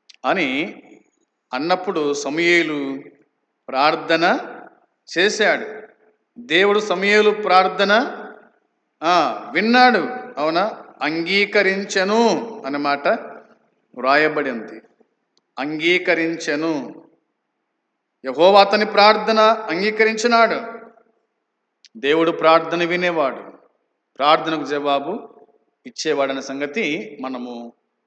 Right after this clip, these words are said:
గుర్తుంచుకుందాం. ఈ రెండు వచనాలు మనం జ్ఞాపకం చేసుకుందాం.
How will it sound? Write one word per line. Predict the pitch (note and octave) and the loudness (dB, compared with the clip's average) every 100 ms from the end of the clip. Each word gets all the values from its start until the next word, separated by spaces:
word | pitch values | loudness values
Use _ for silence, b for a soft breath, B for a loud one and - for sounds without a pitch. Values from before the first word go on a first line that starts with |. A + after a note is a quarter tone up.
| A#2 | -16
గుర్తుంచుకుందాం. | B2+ - C3 A#2+ - B2+ D#3+ B3+ - - - _ _ _ | -14 -12 -12 -12 -10 0 0 0 -8 -18 -20 _ _ _
ఈ | B2+ | -12
రెండు | B2+ D3 | -6 -2
వచనాలు | D#3+ D#3+ F3 F3 E3+ | -2 0 4 4 4
మనం | D3 D3 C3+ B2 | 0 -4 -4 -6
జ్ఞాపకం | C3 C#3 - C#3+ B2+ | -4 -6 -6 -8 -8
చేసుకుందాం. | B2+ - B2 A#2 A2+ | -10 -12 -14 -12 -14